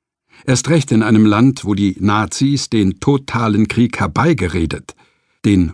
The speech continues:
Untermenschen erfunden und einen Massenmord als Endlösung verkauft haben. Gut möglich, dass Merkel und Kohl ihre Wahlkämpfe nicht trotz, sondern wegen ihrer rhetorischen Schlichtheit gewonnen haben. Aristoteles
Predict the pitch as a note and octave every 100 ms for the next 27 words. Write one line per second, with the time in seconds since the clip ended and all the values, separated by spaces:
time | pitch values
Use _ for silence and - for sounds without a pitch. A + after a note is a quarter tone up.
0 | - E3+ G#3+ B2+ F#2+ F#2+ - G#2 - -
1 | - A#2 - D3 - - _ _ B2 A#2
2 | B2+ A#2 A#2 A2+ C#3+ B2+ C#3+ - A#2 -
3 | F#3 G#3 G2+ F#2+ E2 D#2 - - - -
4 | - - - _ _ _ _ _ _ _
5 | _ _ _ _ _ _ F#3 - G#3+ G#3
6 | G#2+ F2 - F#2 - G#2+ A#2+ C3+ C3 G#2+
7 | G2 - A#2 A#2+ B2+ B2+ G2+ F2 G2+ G#2+
8 | - G#2+ G#2+ G#2 F2+ - - G2 D3+ -
9 | - _ _ _ - C3 C3 B2 F#3 D3+
10 | G2 E2+ G2+ F#2+ E2 G#2 B2 G2+ G#2 D3+
11 | - F2 - F#2+ - - A2 D#2+ B1 -
12 | - - _ _ _ _ _ _ _ _
13 | _ _ - C3 C3+ - A#3+ G3+ G#2+ A#2+
14 | E3